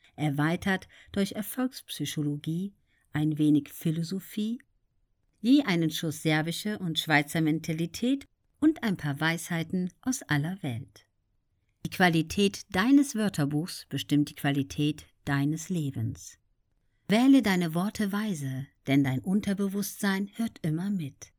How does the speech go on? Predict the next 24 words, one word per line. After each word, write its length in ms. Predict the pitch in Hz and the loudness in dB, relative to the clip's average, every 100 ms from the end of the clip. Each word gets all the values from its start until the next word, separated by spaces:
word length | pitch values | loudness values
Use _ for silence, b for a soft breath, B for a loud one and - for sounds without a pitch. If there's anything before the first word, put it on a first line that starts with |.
| _ _ _ _ _ | _ _ _ _ _
ist 260 | 277 - - | -4 -4 -4
eine 240 | 175 156 | -2 -2
dieser 320 | 143 139 139 135 | -2 -4 -4 -4
Weisheiten. 840 | 131 135 - 135 110 139 135 - _ _ b b b b | -4 -6 -8 -8 -4 -2 -2 -6 _ _ b b b b
Er 160 | 208 | -4
erklärt, 540 | - - - 247 254 - b b b | -4 -6 -2 -2 -2 -8 b b b
mit 200 | 254 262 | 0 4
uns 260 | 254 - | 4 4
selbst 420 | 254 233 160 - | -2 -2 -4 -10
führen 380 | - 190 170 170 | -4 -2 0 0
wir 80 | 160 | 0
die 160 | 156 151 | 2 2
meisten 480 | 165 196 - 226 | 0 -4 -4 -4
Gespräche. 720 | 214 - - 202 139 - - - _ _ _ _ _ _ _ | -2 -6 -8 -6 -6 -8 -12 -12 _ _ _ _ _ _ _
Doch 180 | 247 202 | 0 4
wie 100 | 247 | 6
sieht 220 | 240 277 | 6 2
diese 180 | 220 185 | 2 -2
Konversation 760 | - 165 151 139 139 - 151 156 | 0 0 0 -2 -4 0 2 2
genau 500 | 156 160 160 233 226 | 2 0 -2 -4 -6
aus? 320 | 147 - - _ _ _ _ _ _ | -8 -14 -16 _ _ _ _ _ _
Häufig 580 | 131 131 - 160 160 - _ - | -4 -4 -4 -6 -6 -12 _ -2
eher 280 | 196 214 240 | 0 4 2
negativ. 880 | 185 135 117 - - - - - | 2 0 -4 -8 -10 -10 -12 -20